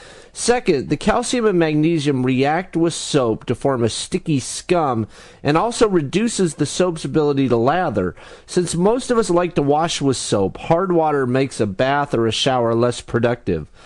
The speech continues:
The solution to hard water is either to filter the water by distillation or reverse osmosis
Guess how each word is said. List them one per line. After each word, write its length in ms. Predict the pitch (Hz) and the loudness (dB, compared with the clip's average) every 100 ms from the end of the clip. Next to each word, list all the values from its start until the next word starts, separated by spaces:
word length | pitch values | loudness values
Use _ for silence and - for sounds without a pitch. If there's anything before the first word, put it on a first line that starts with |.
| - - - - | -20 -20 -20 -4
The 80 | 156 | -2
solution 580 | - 202 285 294 269 214 | 0 0 0 0 0 0
to 80 | |
hard 340 | 185 180 180 151 | 2 2 2 2
water 420 | 120 113 110 120 | 2 4 2 2
is 240 | - 143 | 0 0
either 300 | 120 170 151 | 0 0 0
to 100 | 120 | 0
filter 480 | 110 - 220 254 214 | -2 0 0 2 0
the 100 | 185 | 2
water 340 | 147 135 127 117 | 2 2 0 0
by 160 | 123 | 0
distillation 880 | 123 139 - 131 131 151 147 139 117 | 0 -2 -2 -2 0 0 0 0 0
or 260 | - 131 147 | 0 0 2
reverse 460 | 143 120 139 - | 0 0 -2 0
osmosis 800 | 117 113 - 131 151 - 123 110 | -2 -2 -2 0 0 0 -2 -2